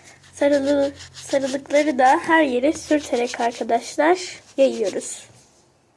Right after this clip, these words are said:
Evet arkadaşlar, resmimizi yaydığımızda böyle oluyor.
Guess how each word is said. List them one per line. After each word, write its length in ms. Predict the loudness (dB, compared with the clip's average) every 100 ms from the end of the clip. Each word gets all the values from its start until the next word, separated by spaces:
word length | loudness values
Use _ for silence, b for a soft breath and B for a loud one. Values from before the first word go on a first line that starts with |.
| _ _ _ _ _ _ -4
Evet 260 | -2 -2 -4
arkadaşlar, 760 | -4 -4 -4 -6 -2 -2 0
resmimizi 540 | 0 -2 -4 -4 -4
yaydığımızda 880 | -2 -2 -2 -4 -4 -4 -4 -4 -4
böyle 300 | 0 0 0
oluyor. 480 | -2 -4 -4 -2 -2